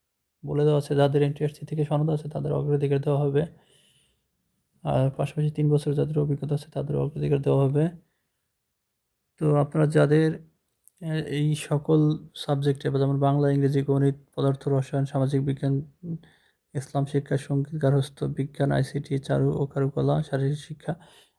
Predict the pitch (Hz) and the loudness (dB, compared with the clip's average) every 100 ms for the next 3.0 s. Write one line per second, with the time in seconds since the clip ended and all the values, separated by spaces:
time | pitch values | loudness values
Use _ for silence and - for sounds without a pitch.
0 | _ - 143 143 143 143 147 143 147 151 | _ -6 -2 2 4 4 0 0 -2 -2
1 | 147 143 143 139 - 135 151 147 143 - | 0 2 2 2 -2 -4 -4 0 0 0
2 | 156 151 151 143 143 139 131 143 - 143 | 0 0 -2 -4 0 2 0 -4 -4 -8